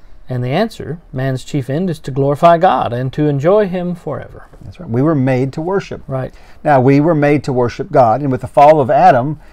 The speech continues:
Speaker 2: we worship other things.
Speaker 1: Right.
Speaker 2: But if you've been redeemed and restored and brought back to Christ, been a new creation in Christ, then now your chief purpose is to not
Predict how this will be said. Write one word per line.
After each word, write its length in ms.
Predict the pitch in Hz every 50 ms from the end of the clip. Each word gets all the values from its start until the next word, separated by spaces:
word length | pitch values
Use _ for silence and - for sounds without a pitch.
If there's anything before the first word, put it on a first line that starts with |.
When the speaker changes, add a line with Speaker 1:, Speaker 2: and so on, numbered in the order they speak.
| - - -
Speaker 2:
we 140 | - 135 143
worship 340 | 135 135 143 131 - 139 117
other 180 | 127 117 123 110
things. 480 | - 220 214 139 101 92 90 - - -
Speaker 1:
Right. 360 | 135 135 135 127 117 - - - - - - -
Speaker 2:
But 120 | 120 139
if 160 | 131 131 - -
you've 140 | 190 202 151
been 160 | 175 170 156
redeemed 460 | 143 143 127 113 135 135 147 165 151 135
and 160 | 117 113 113
restored 380 | 117 110 - - 147 147 151
and 100 | 135 117
brought 220 | 110 135 135 127 -
back 240 | 139 135 135 - -
to 100 | 135 117
Christ, 440 | - - 151 135 135 156 143 - -
been 120 | 120 117 113 110 104
a 40 |
new 160 | 104 110 127 127
creation 360 | - 143 131 131 - - 131
in 40 | 120
Christ, 180 | - 139 135 - - - - - - -
then 380 | 131 160 160 156 151 147 156 - - -
now 320 | 147 160 175 180 170 156
your 300 | 139 131 139 156 160 151 -
chief 240 | - - 156 143 -
purpose 500 | - 151 143 - 135 123 113 - - - - - - - -
is 160 | 139 131 120
to 100 | - 143
not 260 | 131 135 135 135 127